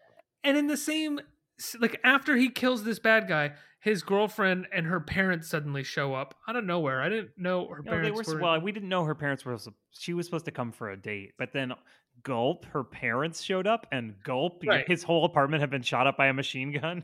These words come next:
Speaker 2: <laughs> and there was a
Speaker 1: Right.
Speaker 2: dead body in, <laughs> in the apartment.
Speaker 1: So then, so then he's, he, he doesn't know how to tell them to go away. He invites them in. They see the dead body. They're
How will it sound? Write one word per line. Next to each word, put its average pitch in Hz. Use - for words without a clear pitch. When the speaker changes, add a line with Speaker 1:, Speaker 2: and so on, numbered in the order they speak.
Speaker 2:
<laughs> -
and 156
there 165
was 175
a 180
Speaker 1:
Right. 165
Speaker 2:
dead 151
body 139
in, 180
<laughs> -
in 202
the 196
apartment. 208
Speaker 1:
So 269
then, 302
so -
then 285
he's, 254
he, 262
he 247
doesn't 240
know 220
how 196
to 185
tell 185
them 180
to 170
go 160
away. 147
He 180
invites 196
them 196
in. 170
They 175
see 220
the 202
dead 175
body. 156
They're 160